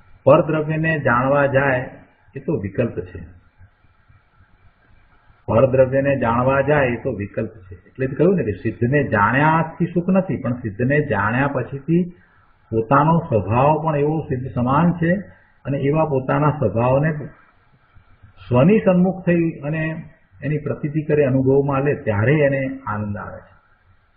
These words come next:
માત્ર સિદ્ધને જાણવાથી આનંદ આવે એટલી વાત નથી. એટલે કહે છે કે પરદ્રવ્યને જાણવા જાય એ તો વિકલ્પ છે, અને વિકલ્પ છે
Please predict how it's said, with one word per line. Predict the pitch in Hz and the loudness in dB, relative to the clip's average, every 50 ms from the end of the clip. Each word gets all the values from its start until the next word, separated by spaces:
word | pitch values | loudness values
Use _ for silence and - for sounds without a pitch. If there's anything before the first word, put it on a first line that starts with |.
| _ _ _ - | _ _ _ -8
માત્ર | 104 98 104 - - 143 143 131 | -4 -2 -2 -2 0 0 0 0
સિદ્ધને | - - - - - 110 120 135 139 | 0 -2 -10 -6 -2 2 4 4 4
જાણવાથી | - 147 - - 95 98 113 135 143 143 151 | 2 0 -2 -2 -2 -2 -2 -2 -2 -2 0
આનંદ | 151 143 147 151 156 147 | 0 0 0 0 2 2
આવે | 147 143 151 151 151 | 2 2 2 2 2
એટલી | 151 147 143 131 - - 160 160 | 0 -2 -4 -6 -4 -2 0 0
વાત | 160 156 156 - - | 2 2 0 0 0
નથી. | 170 165 - - - - - | -2 -2 -2 -6 -14 -14 -16
એટલે | - - 113 | -16 -14 -12
કહે | 107 - 127 120 | -8 -6 -6 -4
છે | - 170 | -4 -2
કે | - - - - | -4 -4 -4 -2
પરદ્રવ્યને | - 113 117 123 127 143 143 139 143 151 156 160 156 117 | 0 0 0 2 2 2 2 2 2 0 0 0 0 0
જાણવા | 117 110 117 120 123 143 151 147 | 0 0 0 0 2 2 2 2
જાય | 147 156 165 170 | 2 0 0 2
એ | 151 139 - | 0 0 0
તો | - 165 | 0 -2
વિકલ્પ | 131 104 101 - - 139 147 156 151 | -4 -4 -8 -6 -2 -2 -2 0 -2
છે, | 123 - - 101 101 - - _ _ _ _ _ - _ _ - | -6 -6 -6 -10 -10 -10 -14 _ _ _ _ _ -20 _ _ -6
અને | - 135 131 | -2 0 0
વિકલ્પ | - - - - 151 151 151 147 | 2 0 2 2 2 2 2 0
છે | - 156 160 165 170 196 180 | -2 0 0 2 2 0 -4